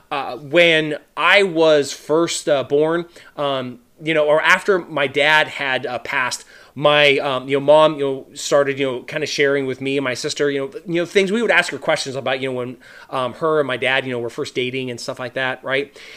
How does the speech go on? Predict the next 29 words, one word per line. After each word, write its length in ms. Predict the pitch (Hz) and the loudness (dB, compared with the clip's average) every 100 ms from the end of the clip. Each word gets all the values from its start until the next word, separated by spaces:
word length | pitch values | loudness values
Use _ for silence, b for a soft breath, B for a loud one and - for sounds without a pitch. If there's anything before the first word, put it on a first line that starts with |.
| B | B
And 320 | 160 147 143 135 | 0 2 2 0
one 160 | 170 | 2
of 80 | 202 | 2
the 100 | 190 | 0
things 220 | 175 160 | -4 -4
that 80 | 143 | -4
she 180 | - 147 | -6 -4
had 120 | 117 | -6
shared 360 | - 170 165 135 | -2 0 0 0
that, 80 | |
you 140 | 127 127 | -4 -6
know, 40 | |
we, 240 | 127 147 - | -6 -8 -10
I 240 | 76 143 | -4 -2
had, 260 | 165 131 117 | 0 -2 -4
you 80 | 117 | -8
know, 220 | 117 117 | -8 -10
me 280 | 131 151 180 | -6 0 2
and 60 | |
my 80 | 151 | 2
sister, 300 | 131 147 135 | -2 -4 -8
you 140 | 123 120 | -6 -6
know, 120 | 120 | -6
I 240 | 113 - | -10 -14
had 300 | 113 135 113 | -10 -10 -6
no 160 | 127 127 | -4 -2
idea 360 | 120 127 165 | -4 0 0
was 220 | 143 127 120 | 2 0 0
that 340 | 135 123 B | -2 -2 B